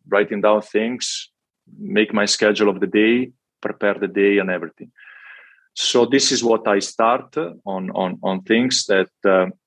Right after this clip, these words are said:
and after every sports director has his own way. Uh, you know,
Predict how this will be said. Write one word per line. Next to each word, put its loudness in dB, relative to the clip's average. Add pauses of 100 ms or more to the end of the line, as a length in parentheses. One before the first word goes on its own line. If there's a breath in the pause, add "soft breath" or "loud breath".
(120)
and 0
after 2
every 2
sports -4
director -2
has -4
his -14
own -4
way. 2 (380)
Uh, -2
you -4
know, -6